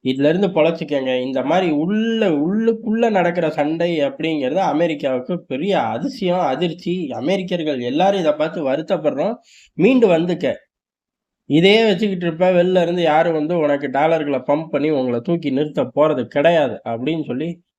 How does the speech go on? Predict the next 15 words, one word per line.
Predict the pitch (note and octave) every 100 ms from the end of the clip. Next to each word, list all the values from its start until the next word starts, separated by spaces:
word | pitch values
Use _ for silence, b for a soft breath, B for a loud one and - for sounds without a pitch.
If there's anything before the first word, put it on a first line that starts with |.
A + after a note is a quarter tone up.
| _ _
இறங்கி | A2+ A#2+ D#3 G3 A3+ A3
அடிச்சிட்டார்கள். | F#3 D#3 D3 - D#3 C3+ A#2+ G#2+
ஒரு | B2+ B2 B2+
பக்கம் | B2+ D3+ G3+
இந்தியா | E3+ E3+ F#3
அடிக்குது, | E3 C#3+ D3 F#3+ E3+
இன்னொரு | C3+ C#3 C3
பக்கம் | C#3+ C#3+ F3 D3 b b _
அமெரிக்கா | - C#3 F3+ D#3+ D3
அடிக்குது. | B2+ B2+ D3+ G3
எல்லாமே | D3+ C#3+ F3 F3 G3 F3+
எங்க | D3+ E3+
நடக்குது? | D#3+ C#3 C3+ E3+
ஐரோப்பாக்குள்ளேயே | F#3+ D#3+ E3+ D3+ C#3 C3 - F3+ F#3+ F#3 G3
நடக்குது. | E3 C#3+ C#3+ C#3+ B2